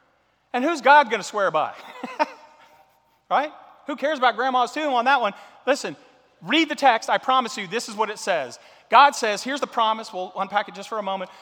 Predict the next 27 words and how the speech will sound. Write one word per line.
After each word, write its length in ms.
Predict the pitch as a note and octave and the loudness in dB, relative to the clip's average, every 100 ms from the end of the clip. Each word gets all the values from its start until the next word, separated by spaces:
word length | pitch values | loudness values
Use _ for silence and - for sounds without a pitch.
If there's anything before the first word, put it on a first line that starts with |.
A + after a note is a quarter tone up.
| - | -14
in 100 | G3+ | -8
verse 140 | F#3+ G3 | -6 -4
fourteen. 440 | G3 G3 G3+ E3+ - | -6 -6 -8 -8 -8
Here's 140 | A3+ A#3 | -8 -8
the 80 | |
promise. 320 | - A3 F#3+ - | -2 0 0 0
"I'm 140 | A3 B3+ | 0 0
gonna 100 | G3 | -4
bless 420 | F3+ A3 A3+ - | 0 0 0 -6
you 300 | G#3 D3+ E3+ | -8 -10 -10
in 200 | A3 A#3 | -8 -8
such 300 | A3 B3 A#3 | -4 -2 -2
a 80 | F#3+ | -4
way 180 | E3+ G3 | -4 -6
you're 240 | D#3 G3+ | -2 -2
going 300 | G#3+ G#3+ G#3 | -2 -2 -6
to 100 | F3 | -8
be 240 | D3 F#3 G#3 | -12 -10 -10
a 60 | |
blessing 380 | D#3 E3 D#3+ E3+ | -6 -6 -6 -8
to 80 | D3+ | -8
other 120 | D3 | -8
people." 300 | C3 C3 A2+ | -10 -16 -18
It's 100 | A#2 | -14
not 140 | E3 D#3+ | -10 -8
about 180 | D3+ | -8
you. 120 | B2+ | -12